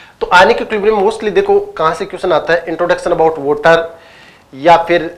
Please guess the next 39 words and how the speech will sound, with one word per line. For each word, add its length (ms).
<clears throat> 480
conjugated 600
acid 280
base 220
theory 280
या 200
फिर 200
salt 280
hydrolysis 720
या 240
solubility, 400
solubility 480
product 360
हो 80
रहे 80
हैं। 40
इन 100
चार 300
topic 340
पे 140
काफी 240
questions 380
पिछले 300
दस 180
साल 140
से 160
आ 80
रहे 140
हैं। 80
और 120
तो 60
पहला 260
question 300
है 340
conjugated 640
base 220
of 100
bronze 340
tint 240